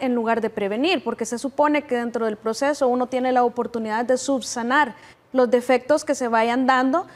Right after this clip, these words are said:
hasta que uno tiene plazo legal para hacerlo. Por eso nosotros incluso pedimos libros, porque teníamos derecho a pedirlos todavía y porque todavía estábamos en plazo legal. Entonces, si esta es la situación, pues entonces una inscripción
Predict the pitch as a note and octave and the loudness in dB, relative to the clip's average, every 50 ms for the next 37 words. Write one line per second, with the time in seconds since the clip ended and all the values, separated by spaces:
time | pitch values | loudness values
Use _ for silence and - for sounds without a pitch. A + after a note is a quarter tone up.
0 | - _ _ _ - A#3 B3 A#3+ - B3 A3+ A3+ - A3 G#3 G#3+ B3+ D#4 F4+ F4 | -20 _ _ _ 0 0 0 0 0 -2 -4 -2 0 -2 0 2 2 2 2 2
1 | D4+ D4+ D4+ D#4+ F4 E4 F4 - C4+ C4+ D4+ - F4+ E4+ D4 B3+ A3+ A3+ B3+ - | 0 0 0 0 0 0 0 2 2 2 2 0 0 2 2 2 2 2 0 2
2 | D4+ C#4 A#3+ G#3 F#3+ - - E4 D#4+ D4+ C#4 A#3 A3 - G#3+ G#3 G#3+ A3 C4+ C4+ | 2 2 4 4 2 2 2 2 4 4 4 0 0 -2 -2 -2 -2 -2 0 -2
3 | C#4 C4+ D4 C#4 C4+ C#4 D4 E4+ E4+ D#4+ D4+ C4+ - C4+ C#4 C4 D#4 C4 - C4 | 0 0 2 0 0 2 0 0 0 0 -2 -2 -2 -2 -2 0 -2 0 0 2
4 | B3 B3 C4+ C#4+ D4+ D4+ D#4 D#4 E4+ F#4+ F#4+ - D#4+ D4 - A#3+ - B3 A#3 D4+ | 2 2 2 2 2 2 0 0 0 -2 -2 -2 -4 -4 -4 -4 -6 -4 -4 -2
5 | G4 F#4+ D#4+ B3+ C4+ C4+ C4+ C4+ C#4 C4+ - A#3+ B3 C4 C#4 C#4+ C#4 - C#4 C4 | -2 -2 0 0 0 -2 -2 -2 -4 -4 -2 -2 -2 -2 -2 -2 -4 -2 0 0
6 | B3+ B3 C4+ D4+ D#4 - - C#4+ C#4 - C4 A#3+ B3 A3+ A3+ G#3+ G#3+ G#3+ D4 E4+ | 2 2 2 0 0 0 -2 -4 -2 -2 -2 -4 -4 -4 -2 -2 -2 0 0 -2
7 | D#4+ C#4+ - C4 B3 A#3 A3+ A3 A#3 A3+ G#3+ - - G3+ F#3 - G#3+ G#3+ A#3+ B3+ | -2 -2 -2 -4 -4 -4 -4 -6 -6 -8 -8 -8 -8 -8 -8 -6 -6 -2 -2 0
8 | C#4 D#4+ E4 D#4+ - - - - - - _ - - A#3 A3 - A3+ A3 G#3 C4+ | 2 2 0 -2 -4 -12 -20 -20 -20 -20 _ -8 -6 -4 -2 0 0 0 2 2
9 | C#4+ D4+ C#4+ - - - - B3+ B3 B3 C#4+ C#4+ - E4+ E4 F4 F4 E4+ F4+ F4 | 2 2 2 -2 -8 -8 -4 0 2 2 2 2 -2 -4 -2 -2 -2 -2 -2 -4
10 | F4 F4+ F4+ F4 - E4 D4+ D#4 F#4 G#4+ - - _ _ _ _ - B3+ A#3+ G#3+ | -2 -2 -2 -2 0 0 0 0 0 -4 -10 -20 _ _ _ _ 0 2 2 2
11 | A#3+ A#3 A3 A#3 A3 A3+ A#3 D4+ D4+ - - C#4 C4+ C#4 D4+ D4+ D4 C#4+ C#4 C4+ | -2 -2 0 0 0 2 4 2 2 2 2 2 2 4 4 4 4 4 2 2
12 | - C#4 A#3 - - C4 C4+ D4+ | -2 -6 -6 -4 0 0 0 0